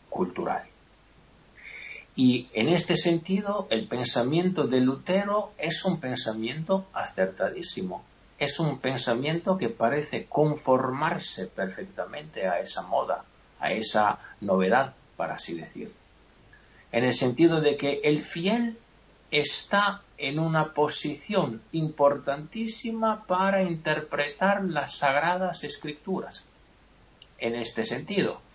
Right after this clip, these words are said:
en el sentido de que el papel de mediación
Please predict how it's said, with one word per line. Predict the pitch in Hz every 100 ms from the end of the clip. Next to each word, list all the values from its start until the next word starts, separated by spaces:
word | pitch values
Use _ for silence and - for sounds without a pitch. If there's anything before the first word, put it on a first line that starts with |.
| - - - -
en | 120
el | 127
sentido | 139 127 160 170 160
de | 156
que | 151 151 - - - _
el | 143 156 156
papel | 151 151 214 240 208
de | 180
mediación | 151 147 139 143 127 170 131 95